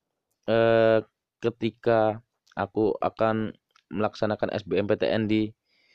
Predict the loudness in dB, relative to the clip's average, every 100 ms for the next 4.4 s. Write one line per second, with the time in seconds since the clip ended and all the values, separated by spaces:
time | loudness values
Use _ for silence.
0 | _ _ -2 -2 -2 -6 -4 -4 0 2
1 | 2 2 2 2 2 2 0 -2 _ _
2 | _ _ _ _ _ _ _ _ _ _
3 | _ _ _ _ -6 -2 -2 -2 0 2
4 | 4 4 0